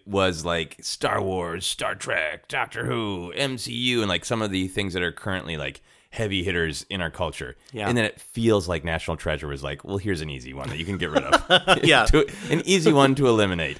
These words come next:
Speaker 2: And I was like, "No, I gotta get in there. I need
Speaker 1: Yeah.
Speaker 2: it." <laughs>
Speaker 1: Uh, but I was excited to see you pick Sherlock Holmes 'cause, like, aha, there is someone in my life who is a Sherlock Holmes fan.
Speaker 2: Yeah, there's
Speaker 1: So
Speaker 2: so much. There's just so much Sherlock Holmes. It's kind of hard to say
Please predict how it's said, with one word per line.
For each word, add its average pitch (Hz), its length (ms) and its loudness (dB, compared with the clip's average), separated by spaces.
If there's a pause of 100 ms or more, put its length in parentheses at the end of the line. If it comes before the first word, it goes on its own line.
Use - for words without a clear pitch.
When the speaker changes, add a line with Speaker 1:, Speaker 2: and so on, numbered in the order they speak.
Speaker 2:
And 104 100 -2
I 113 40 2
was 120 120 0
like, 131 100 4
"No, 180 260 6
I 117 80 2
gotta 147 160 4
get 131 120 4
in 208 140 8
there. 90 200 2
I 104 120 -6
need 143 100 2
Speaker 1:
Yeah. 82 260 4
Speaker 2:
it." - 920 2
<laughs> - 40 -18 (240)
Speaker 1:
Uh, 117 180 8
but 107 160 4
I 104 60 4
was 117 160 2
excited 139 400 -2
to 127 60 -2
see 123 140 -4
you 123 140 -2
pick 131 200 2
Sherlock 123 300 0
Holmes 143 260 -2
'cause, 95 100 -8
like, 104 220 -6
aha, 98 680 0 (140)
there 139 240 -2
is 110 180 -2
someone 110 320 -2
in 82 180 -8
my 73 140 -10
life 131 380 -2
who 90 160 -6
is 87 160 -4
a 85 80 -6
Sherlock 98 320 -4
Holmes 80 260 -8
fan. 82 280 -16 (280)
Speaker 2:
Yeah, 143 280 0 (140)
there's 131 160 -2
Speaker 1:
So 90 100 2
Speaker 2:
so 262 220 2
much. 294 420 2
There's 160 200 0
just - 220 -2
so 143 160 4
much 139 180 0
Sherlock 120 360 0
Holmes. 95 280 -2
It's - 160 -12
kind 110 220 -8
of 92 80 -12
hard 107 180 -2
to 101 60 -10
say 104 300 -6